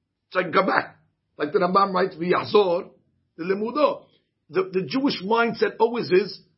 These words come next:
"I'm coming back." Even when a guy leaves the yeshiva, you see the yeshiva boys, they don't shut the Gemara. They leave the, the front cover open like this. What does that indicate?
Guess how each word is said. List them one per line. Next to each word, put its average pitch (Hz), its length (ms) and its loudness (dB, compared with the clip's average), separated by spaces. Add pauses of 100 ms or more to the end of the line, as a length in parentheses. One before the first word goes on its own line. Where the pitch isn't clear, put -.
(160)
"I'm 135 120 -8
coming 214 200 2
back." - 300 4 (680)
Even 254 200 -8
when 233 100 2
a 208 60 0
guy 202 140 2
leaves 185 300 -4
the 185 80 -6
yeshiva, 143 680 -2 (200)
you 123 80 -12
see 196 160 -6
the 160 160 -4
yeshiva 175 340 -4
boys, 151 220 2 (240)
they 135 80 0
don't 214 180 2
shut - 280 -2
the 151 80 0
Gemara. 120 500 -2 (800)
They 151 140 2
leave 202 280 -2
the, 147 380 2
the 139 220 -6
front 185 280 -4
cover 139 420 0 (840)
open 147 280 -2
like 113 180 -2
this. - 340 -4 (580)
What 196 120 2
does 220 100 -2
that 180 220 2
indicate? 156 500 -2